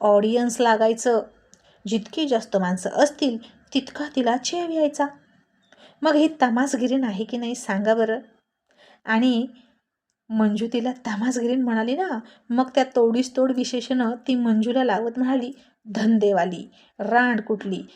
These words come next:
सतरा जणांना हेलपाटून काढलेली, सारखी बोंबलत इकडे तिकडे फिरते हिंडोरी कुत्रीसारखी." आणि हे ऐकून विजयला खूप राग यायचा. त्याच्या बायकोसाठी असले शब्द त्याला सहन होत नव्हते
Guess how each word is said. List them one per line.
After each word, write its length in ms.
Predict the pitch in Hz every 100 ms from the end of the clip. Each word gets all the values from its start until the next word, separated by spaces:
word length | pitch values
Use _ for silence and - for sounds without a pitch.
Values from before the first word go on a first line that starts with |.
| _
सतरा 400 | - 302 294 269
जणांना 300 | 247 233 233
हेलपाटून 500 | 214 226 220 214 220
काढलेली, 400 | 220 214 208 196 - - -
सारखी 420 | - 226 226 269
बोंबलत 380 | 247 233 240 240
इकडे 180 | 226 220
तिकडे 200 | 220 220 214
फिरते 320 | 233 208 240
हिंडोरी 400 | 208 208 214 247
कुत्रीसारखी." 760 | 254 - 214 208 214 208 196 - - - -
आणि 160 | 214
हे 220 | 202 233 254
ऐकून 380 | 220 214 233
विजयला 580 | 220 214 208 233 233 214 247
खूप 340 | - 262 294 277
राग 220 | 202 196
यायचा. 300 | 170 180 - - _ _ _ _ _ _ _ _ _ _ _ -
त्याच्या 260 | 185 226
बायकोसाठी 560 | 220 208 208 220 226 240
असले 300 | - - 277
शब्द 300 | 277 294 240 - - - _ -
त्याला 180 | 220 226
सहन 320 | - 208 233
होत 220 | 285 302
नव्हते 340 | 349 320 170